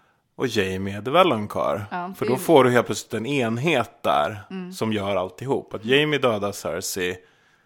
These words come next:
Speaker 1: och Brienne tar Jamie ifrån Cersei.
Speaker 2: Mm.
Speaker 1: Där har du löst det.
Speaker 2: Mm.
Speaker 1: Om man vill liksom låta legobitar falla på plats. Vilket också är en väldigt George R R Martins grej, ska sägas.
Speaker 2: Mm.
Speaker 1: Kommer du ihåg när man helt plötsligt kom på vad det var som hade hänt när Lyanna blev kidnappad?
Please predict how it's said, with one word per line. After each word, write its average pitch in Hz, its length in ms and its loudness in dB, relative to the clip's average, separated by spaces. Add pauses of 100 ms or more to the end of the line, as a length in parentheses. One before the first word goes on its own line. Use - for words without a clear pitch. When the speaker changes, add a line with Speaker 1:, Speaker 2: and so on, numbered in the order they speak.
(200)
Speaker 1:
och - 360 -10 (400)
Brienne 101 420 -8
tar 92 500 -8
Jamie 95 400 -10
ifrån - 380 -4
Cersei. - 540 -12
Speaker 2:
Mm. 180 280 -12 (920)
Speaker 1:
Där - 80 -14
har 127 80 -12
du 120 80 -12
löst 127 220 -12
det. - 140 -20 (520)
Speaker 2:
Mm. 180 280 -12 (200)
Speaker 1:
Om 143 120 2
man 131 120 8
vill 123 180 6
liksom 117 320 -2
låta 113 220 0
legobitar 110 500 -2
falla 110 140 -2
på - 20 -2
plats. - 360 2
Vilket 160 400 4
också - 460 6
är 107 280 4
en 107 140 -6
väldigt 98 340 -8
George 98 180 -8 (100)
R 92 80 -6
R 95 60 -12
Martins 98 380 -12
grej, - 220 -8
ska - 140 -20
sägas. 104 320 -6
Speaker 2:
Mm. 196 140 -10 (120)
Speaker 1:
Kommer 113 200 -4
du 117 60 -2
ihåg 147 280 4
när 135 100 0
man 110 440 -6
helt 113 180 -6
plötsligt 98 240 -16
kom 104 160 -6
på 110 300 -2
vad 101 140 -4
det 101 60 -6
var 95 180 -4
som - 140 -14
hade 95 140 -10
hänt 104 500 -8
när 95 240 -4
Lyanna 101 440 -6
blev 95 120 -10
kidnappad? - 800 -10